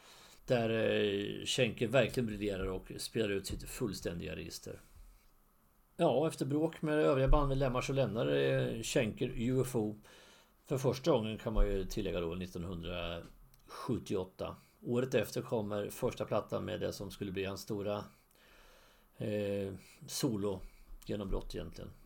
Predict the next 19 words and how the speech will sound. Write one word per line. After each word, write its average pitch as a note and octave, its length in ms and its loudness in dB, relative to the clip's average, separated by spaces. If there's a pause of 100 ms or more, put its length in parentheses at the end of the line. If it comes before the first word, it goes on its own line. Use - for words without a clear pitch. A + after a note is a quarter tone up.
(360)
Michael G#2+ 280 -6
Schenker G2+ 280 -4
Group. F2+ 300 -8 (640)
Fantastisk C3 540 4
skiva, A2+ 500 4
eh, A2 160 0 (420)
otroligt C3+ 500 2
debutalbum G#2 640 0
med G2 380 -2
en G2+ 140 -6
blandning A2 320 2
av A2 100 0
instrumentala A2+ 600 2
låtar A2+ 440 0
och F#2+ 200 -6 (920)
väldigt B2+ 500 6
bra, G#2+ 280 4
eh, G2 400 2 (1120)
kompositioner. G#2+ 1200 -2